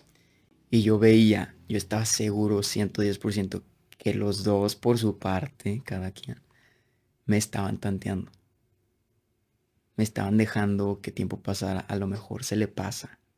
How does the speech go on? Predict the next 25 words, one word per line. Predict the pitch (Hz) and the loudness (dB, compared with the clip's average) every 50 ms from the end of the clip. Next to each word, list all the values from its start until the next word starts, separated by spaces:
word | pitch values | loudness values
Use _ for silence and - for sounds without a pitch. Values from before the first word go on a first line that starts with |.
| _ | _
A | - - | -6 -4
lo | 101 104 | -4 -2
mejor | 104 101 98 - - - - - - | -2 -4 -4 -6 -8 -10 -10 -8 -8
es | - 113 - - - - - - - _ _ _ _ _ _ _ _ _ _ _ _ _ _ _ _ _ _ _ _ _ _ _ _ _ _ _ _ - | -8 -8 -8 -8 -8 -8 -8 -10 -14 _ _ _ _ _ _ _ _ _ _ _ _ _ _ _ _ _ _ _ _ _ _ _ _ _ _ _ _ 0
una | 110 110 107 107 | 2 2 4 4
idea | 104 107 101 98 | 2 2 0 0
que | - 101 | -2 -4
trae. | - - 117 110 - - _ _ _ _ _ _ _ _ _ _ _ _ _ _ _ _ _ _ _ _ _ _ _ | -4 -4 -4 -4 -6 -8 _ _ _ _ _ _ _ _ _ _ _ _ _ _ _ _ _ _ _ _ _ _ _
Y | - 113 107 | 2 2 4
no | 104 104 104 104 101 101 101 | 4 4 2 2 2 4 4
había, | 107 104 98 104 101 98 98 95 95 95 98 95 | 4 2 2 0 0 0 0 0 0 -2 -2 -2
siempre | - 104 104 - 113 | -4 -4 -4 -2 0
que | 110 | 0
yo | 107 101 | 0 0
sacaba | - 110 - 104 104 | 0 -2 0 2 2
el | 104 101 | 2 2
tema, | - 120 120 120 123 123 120 | 4 4 6 8 8 6 4
se | - 107 - | 2 0 -4
cambiaba | - 123 98 95 92 110 110 | -6 -4 -4 -4 -4 -6 -8
el | 107 - | -8 -6
tema, | - 107 101 101 98 98 98 95 98 - - | -2 0 0 0 0 0 -2 -4 -4 -4 -4
o | 104 98 | -4 -2
no | 98 98 95 | -2 -2 -2
había | 98 98 98 98 95 95 | -4 -2 -2 -2 -2 -2
una | 98 98 98 98 101 101 98 - | -2 -2 -2 -2 -2 -2 -4 -6